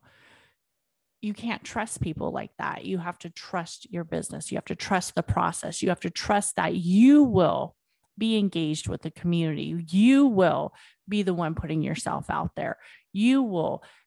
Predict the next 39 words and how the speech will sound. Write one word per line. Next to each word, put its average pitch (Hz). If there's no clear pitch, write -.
be 190
the 175
one 160
showing 160
people 165
that -
your 196
business 170
is 247
where 170
they 151
should -
go. 156
Your 180
brand 175
is 175
where 170
they 160
should 175
go. 156
Why 175
should 180
they 165
follow 170
you? 170
How 170
come 175
they 165
should -
follow -
you? -
You 196
trust -
it. -
And 180
it's 185
a 202
hard 196
one. -